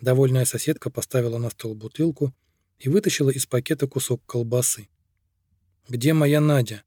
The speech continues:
в очередной раз спросила Ольга. «Ну ты что, крыша поехала? Где моя Надя?» — завизжала Ольга и кинулась с кулаками на соседку. Таня, ожидавшего такого, поначалу испугалась,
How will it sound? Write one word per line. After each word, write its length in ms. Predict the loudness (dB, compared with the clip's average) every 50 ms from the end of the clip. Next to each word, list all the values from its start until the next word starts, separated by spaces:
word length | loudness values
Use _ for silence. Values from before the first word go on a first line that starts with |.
| _ _ _ _ _ _ _ _ _
в 40 |
очередной 440 | -10 -6 -2 0 0 2 2 2 2
раз 240 | 2 2 0 0 -2
спросила 540 | -8 -10 -8 -4 -4 -2 -2 -2 -4 -6 -6 -8
Ольга. 380 | -8 -10 -10 -10 -12 -16 -20 _ _ _ _ _ _ _ _ _ _ _ _ _ _ _ _ _ _ _ _ _ _ _ _ _ _ -10
«Ну 80 | -6 -2
ты 100 | 0 0
что, 340 | 0 2 2 2 2 2
крыша 360 | 2 2 2 4 4 2 0 0
поехала? 640 | 2 2 4 4 4 2 2 0 0 0 0 -4 -8 _ _ _ _ _ _ _ _ _ _ _
Где 360 | -4 -4 -4 0 2 2 4 4
моя 360 | 4 4 4 4 4 4 4
Надя?» — 580 | 4 4 4 4 4 2 4 2 0 0 -2 _ _ _ _ _ _ _ _ _ _ _
завизжала 580 | -6 -4 0 0 0 2 2 2 2 2 2
Ольга 380 | 0 0 2 2 2 2 2 0
и 100 | 0 0
кинулась 500 | -4 -2 0 2 4 4 2 2 0 -2
с 100 | -6 -6
кулаками 500 | -6 -2 0 2 2 2 2 0 0 0
на 120 | 0 -2 -2
соседку. 640 | 0 0 -2 -2 -2 -6 -8 -10 -12 -20 -20 -20 _ _ _ _ _ _ _ _ _ _ _ _ _ _ _ _ _ _ _
Таня, 280 | 0 0 2 4 2
ожидавшего 560 | 2 2 0 2 2 0 0 0 -4 -6 -4
такого, 380 | -4 -4 -6 -4 -2 -2 -2 -2
поначалу 520 | -2 -4 -4 -4 -4 -2 -2 -2 -2 -2
испугалась, 640 | -4 -6 -6 -6 -2 0 2 2 2 2 0 -2 -6